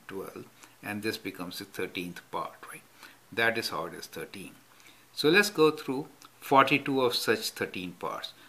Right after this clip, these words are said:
So that makes it thirteen, right? And then when we go like this, it is two times thirteen, which is twenty-six, and then like this, it will be thirty-nine,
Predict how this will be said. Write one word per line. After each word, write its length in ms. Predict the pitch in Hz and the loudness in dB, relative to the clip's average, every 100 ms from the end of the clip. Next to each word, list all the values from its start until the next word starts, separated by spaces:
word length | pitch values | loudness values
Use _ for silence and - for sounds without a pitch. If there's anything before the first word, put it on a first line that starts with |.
| - - | -20 -8
So 160 | - | -4
that 260 | 123 135 135 | 4 4 4
makes 280 | 127 120 - | 0 -2 -4
it 180 | 110 - | -6 -8
thirteen, 640 | - 107 104 104 82 95 123 | -2 -2 -2 -8 -8 -10 -6
right? 320 | 95 120 - - | -6 -6 -10 -14
And 140 | - 104 | -10 -6
then 200 | 110 107 | -4 -4
when 180 | 107 95 | -6 -8
we 80 | |
go 140 | 90 95 | -8 -6
like 360 | 90 85 78 | -6 -8 -6
this, 460 | 165 160 107 - - _ _ - _ _ _ _ _ _ - | 0 0 0 -4 -10 _ _ -20 _ _ _ _ _ _ -6
it 180 | 107 | -2
is 240 | 110 107 104 - - | 0 -2 -4 -18 -8
two 200 | 156 147 - | -6 -2 -2
times 300 | 82 87 - | -2 -4 -8
thirteen, 460 | 92 - 87 117 | -8 -6 -8 -8
which 160 | 117 110 | -8 -6
is 100 | 123 | -6
twenty-six, 840 | - 143 135 107 - 160 160 - - - - _ - | -2 -2 0 -2 0 -2 -2 -10 -12 -20 -20 _ -12
and 280 | 104 104 101 | -6 -6 -4
then 320 | 107 104 98 | -4 -4 -4
like 320 | 95 90 82 | -4 -4 -8
this, 440 | - 185 120 117 - _ - - _ _ | -2 2 2 0 -10 _ -20 -20 _ _
it 240 | - 120 123 | -4 -4 0
will 140 | 117 | -2
be 380 | 113 113 110 - _ | 0 0 0 -6 _
thirty-nine, 880 | - 113 110 95 101 131 110 87 139 | -6 -6 -4 -8 -2 0 0 -2 -8